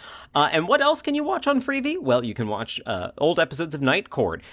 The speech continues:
You can apparently watch every Justin Timberlake rom-com that has ever been created, which, uh,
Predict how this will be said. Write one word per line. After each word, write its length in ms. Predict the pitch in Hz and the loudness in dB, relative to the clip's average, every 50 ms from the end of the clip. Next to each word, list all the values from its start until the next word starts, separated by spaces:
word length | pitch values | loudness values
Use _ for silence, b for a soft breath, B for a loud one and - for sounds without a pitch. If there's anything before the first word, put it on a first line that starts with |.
| B - | B -2
You 100 | 123 131 | 0 2
can 140 | 139 139 | 2 2
apparently 340 | 127 - 127 156 170 - 143 | 0 0 -2 -4 -4 -4 -4
watch 320 | 147 139 147 143 139 - - | -4 -2 -2 -2 -2 -2 -4
every 380 | 110 127 143 131 135 160 160 | -4 -4 -4 -2 -4 -4 -4
Justin 400 | 139 135 135 139 - - 143 135 | -2 -2 -2 -2 -2 -2 -4 -2
Timberlake 500 | 127 - 143 143 143 139 131 127 127 - | -2 -2 -2 0 0 0 0 0 0 0
rom-com 840 | 107 107 101 123 139 160 175 - - - 110 101 95 90 85 82 85 | 0 0 2 2 2 0 0 -2 0 0 0 0 0 -2 -4 -6 -2
that 140 | - 113 104 | -2 -2 0
has 200 | 113 123 113 - - | 0 -2 -4 -4 -4
ever 220 | - 120 117 135 131 | -4 -2 -2 -2 -2
been 180 | 127 123 127 | 0 0 -2
created, 560 | 127 - - 120 123 135 147 143 113 95 - - | -2 -2 -4 -2 0 0 0 0 -2 -4 -4 -4
which, 240 | 110 110 - - B B B B B - | -4 -6 -6 -8 B B B B B -4
uh, 140 | 110 107 | -2 -2